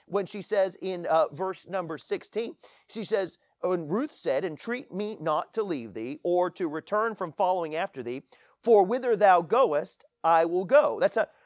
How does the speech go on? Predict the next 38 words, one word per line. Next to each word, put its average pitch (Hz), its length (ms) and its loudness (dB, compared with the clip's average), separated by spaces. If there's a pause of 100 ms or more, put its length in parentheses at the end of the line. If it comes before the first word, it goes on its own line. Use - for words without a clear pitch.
(140)
powerful 233 560 4
statement. 160 420 -2
"Wherever 226 480 2
you 220 280 -4
go, 147 340 0
I'm 160 180 0
going 165 240 -4
to 180 80 -14
go." 233 320 -2 (520)
And 185 80 0
the 196 80 2
reason 180 200 0
that's 170 140 -2
powerful 202 400 0
was 185 100 -2
because 202 240 -2
she 240 180 -6
knew 233 280 -2
she 254 140 -8
was 254 200 -4
going 339 300 2
to 359 60 0
Bethlehem, 120 480 -4
Judah. 107 360 -12 (220)
She 254 200 -8
knew 247 220 -4
she 254 160 -10
was 240 160 -6
going 277 380 -2
to 180 180 -6
her 143 180 -2
old 131 300 -4 (180)
home 180 320 0
place, 113 400 -4 (220)
eh, - 140 -6
the 190 180 2
place 233 320 -2
where 214 320 0